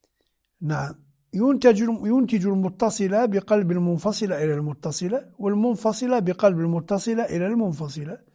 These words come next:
نعم. حسب ال-، ما تريد. تريد متصلة، يجب أن تقلب المنفصلة إلى المتصلة.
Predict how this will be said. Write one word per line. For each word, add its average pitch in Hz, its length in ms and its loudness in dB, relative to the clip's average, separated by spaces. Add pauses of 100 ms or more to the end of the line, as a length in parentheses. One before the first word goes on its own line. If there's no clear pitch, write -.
(600)
نعم. 143 340 -8 (380)
حسب 175 400 -2
ال-، 190 540 -4
ما 165 120 -4
تريد. 175 440 -2
تريد 180 260 -2
متصلة، 220 840 0 (640)
يجب 175 300 0
أن 185 160 -2
تقلب 185 320 0
المنفصلة 196 680 -2
إلى 165 60 -4
المتصلة. 147 520 -10